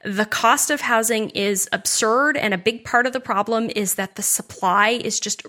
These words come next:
ridiculously limited. The state is, like, twenty thousand housing units behind.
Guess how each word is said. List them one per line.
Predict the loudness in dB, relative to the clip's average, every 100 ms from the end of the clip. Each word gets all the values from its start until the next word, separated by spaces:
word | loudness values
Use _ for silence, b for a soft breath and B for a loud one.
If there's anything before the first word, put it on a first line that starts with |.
| -12
ridiculously | -8 -8 -10 _ _ _ _ _ -2 -2 -2 -4 -2 -2 -4
limited. | -4 -6 -2 -2 -2 B B B
The |
state | 0 0 2 0
is, | 0 -2 2
like, | 0 0 -6 B B _
twenty | -4 -2 -2 0 0 -2
thousand | -6 -2 2 4 4 2 0 0 -2
housing | 0 0 0 0 -2 -2
units | 0 0 -2 -4
behind. | -2 -2 0 2 2 2 -2